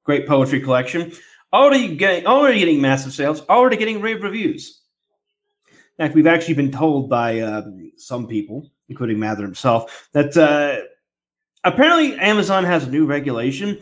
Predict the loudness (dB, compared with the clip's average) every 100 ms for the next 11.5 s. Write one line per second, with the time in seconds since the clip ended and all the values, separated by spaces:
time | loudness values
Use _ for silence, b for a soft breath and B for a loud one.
0 | B B B B 0 4 4 4 2 0
1 | -2 -2 0 2 4 4 2 -6 -2 -2
2 | -2 -4 -6 -8 -8 -8 -8 -8 -6 -10
3 | -12 _ _ _ _ _ _ -4 0 2
4 | 2 0 -2 -4 -4 -4 -10 -6 -8 -8
5 | -6 -6 -4 0 2 2 0 -2 -2 -2
6 | -2 -8 -8 -4 -2 -4 -8 -20 _ _
7 | _ 2 2 2 -4 -2 0 0 0 -2
8 | -4 -6 -8 -10 -12 -8 -2 -2 -2 -10
9 | -8 -2 -2 -2 -4 -4 -6 0 0 0
10 | -4 -4 -4 -4 -6 -8 -8 -8 -6 -2
11 | 6 8 8 2